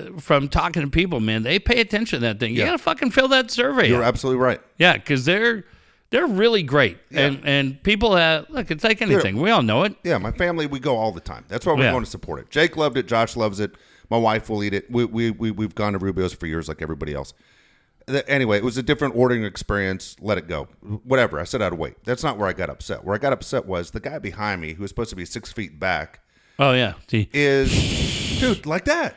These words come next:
Speaker 1: On
Speaker 2: He's
Speaker 1: your neck?
Speaker 2: heavy
Speaker 1: What's going
Speaker 2: breathing,
Speaker 1: on with
Speaker 2: but he,
Speaker 1: people?
Speaker 2: he had a big belly, and he was touching my back with his
Speaker 1: Did you
Speaker 2: stomach.
Speaker 1: like that?
Speaker 2: And
Speaker 1: Make you feel like you're back at Sing Sing?
Speaker 2: Dude, <laughs> there were three registers. You watch up, dude.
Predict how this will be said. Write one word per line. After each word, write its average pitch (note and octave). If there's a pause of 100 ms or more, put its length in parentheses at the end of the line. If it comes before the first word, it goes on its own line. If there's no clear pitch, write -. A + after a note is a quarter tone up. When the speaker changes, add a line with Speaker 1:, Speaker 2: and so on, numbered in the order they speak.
(160)
Speaker 1:
On -
Speaker 2:
He's G3+
Speaker 1:
your F3+
neck? B3
Speaker 2:
heavy B3
Speaker 1:
What's G3+
going F#4
Speaker 2:
breathing, F#4
Speaker 1:
on F4+
with F#3+
Speaker 2:
but G3
he, C#3
Speaker 1:
people? A2
Speaker 2:
he G3
had G3+
a F#3+
big E3
belly, F#3+
and D#3+
he -
was D#3
touching E3+
my C3+
back A#3
with D3
his D3
Speaker 1:
Did A#2+
you - (100)
Speaker 2:
stomach. B2+
Speaker 1:
like D3
that? C#4 (540)
Speaker 2:
And E3+
Speaker 1:
Make D#3
you G#3+
feel E3+
like D#3
you're C#3
back D3+
at A#2+ (240)
Sing F#3+
Sing? B3
Speaker 2:
Dude, G#3 (400)
<laughs> -
there A#3+
were A#3+
three B3 (100)
registers. -
You -
watch -
up, F#2+
dude. C3